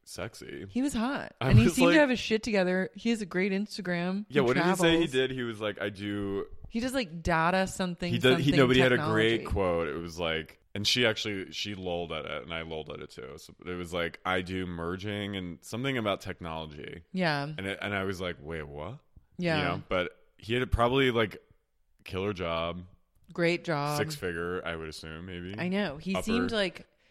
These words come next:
Speaker 2: if he chose that restaurant, I would have been like, "I'm impressed
Speaker 1: Yeah,
Speaker 2: by that."
Speaker 1: but also, like,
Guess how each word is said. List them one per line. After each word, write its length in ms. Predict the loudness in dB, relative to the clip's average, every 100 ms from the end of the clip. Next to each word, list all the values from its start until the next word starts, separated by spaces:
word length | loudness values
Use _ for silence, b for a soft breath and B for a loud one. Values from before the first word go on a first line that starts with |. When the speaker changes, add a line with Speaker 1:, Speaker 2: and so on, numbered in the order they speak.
| b
Speaker 2:
if 160 | -8 -6
he 200 | -2 -2
chose 240 | -2 -4
that 180 | -2 -2
restaurant, 440 | -2 -4 -4 -6
I 100 | -4
would 120 | -6 -6
have 100 | -6
been 220 | -8 -8
like, 300 | -8 -10 -14 _ -20
"I'm 140 | -20 -20 -20 -18 -16
impressed 200 | -8 0
Speaker 1:
Yeah, 180 | 2 2
Speaker 2:
by 100 | 0 -4
that." 120 | 2
Speaker 1:
but 100 | 6
also, 340 | 6 4 2
like, 180 | 4 0